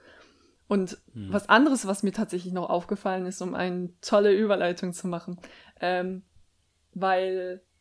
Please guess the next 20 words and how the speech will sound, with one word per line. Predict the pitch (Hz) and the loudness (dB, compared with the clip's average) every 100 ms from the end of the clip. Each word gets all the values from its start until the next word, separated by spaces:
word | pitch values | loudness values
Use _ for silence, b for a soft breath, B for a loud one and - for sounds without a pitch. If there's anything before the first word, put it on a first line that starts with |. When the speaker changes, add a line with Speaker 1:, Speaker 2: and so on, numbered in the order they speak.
| _ _ _ | _ _ _
Speaker 1:
äh, | 196 180 165 - - | -6 -2 -2 -6 -12
was | - 190 | -10 -8
dieses | 202 185 - | -6 -8 -2
ganze | 190 190 175 | -2 -2 -6
Romantische | 175 180 214 185 170 | -2 0 0 -2 -6
anging. | 156 160 160 170 B 247 | -6 -8 -10 -12 B -10
Ich | 196 - | -8 0
find's | 262 - - _ _ - | 0 -2 -14 _ _ -6
sehr | 190 214 | 2 4
interessant, | 247 247 214 196 202 226 - | 4 0 -4 -2 -2 -2 -4
wie | 190 | -2
das | 185 185 | -2 -4
in | 180 175 | -8 -4
How | 190 190 | -2 -2
I | |
Met | 185 180 | -4 -6
Your | 180 | -8
Mother | 175 175 180 | -6 -6 -6
dargestellt | 170 180 190 175 - 160 160 - | -2 -2 -2 -6 -6 -6 -6 -8
wird, | 165 - | -10 -10